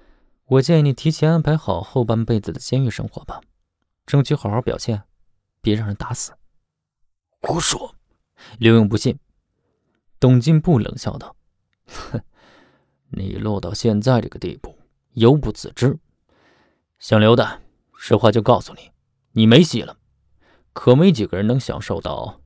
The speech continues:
Speaker 1: 武警超家的待遇啊。”刘勇突然一愣，好像瞬间回过味儿来了。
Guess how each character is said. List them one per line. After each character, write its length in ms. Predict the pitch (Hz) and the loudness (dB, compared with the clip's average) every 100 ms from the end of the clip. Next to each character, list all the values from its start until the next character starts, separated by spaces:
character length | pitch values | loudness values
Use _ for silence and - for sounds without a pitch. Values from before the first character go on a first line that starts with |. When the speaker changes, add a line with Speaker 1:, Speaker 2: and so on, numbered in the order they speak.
| - | -4
Speaker 1:
武 200 | 113 151 | 0 0
警 180 | - - | -4 -14
超 260 | - 110 | -4 -4
家 200 | 107 131 | -2 -4
的 80 | 127 | -4
待 180 | - - | -8 -16
遇 120 | _ - | _ -20
啊。” 140 | - _ _ _ _ _ _ _ _ _ _ _ _ _ _ | -20 _ _ _ _ _ _ _ _ _ _ _ _ _ _
刘 260 | 107 110 117 | 2 6 8
勇 140 | 104 | 6
突 140 | 101 107 | 2 0
然 160 | 101 | 2
一 80 | 107 | 2
愣， 200 | 110 117 - _ _ _ - - - | 2 2 -2 _ _ _ -20 -20 -4
好 160 | - | 2
像 160 | - 165 | 2 2
瞬 220 | - 160 | 2 0
间 180 | 135 165 | 2 -2
回 160 | - 139 | -2 -2
过 160 | 175 | -2
味 140 | 175 180 | 0 0
儿 120 | 151 | 0
来 120 | - | -4
了。 160 | - | -12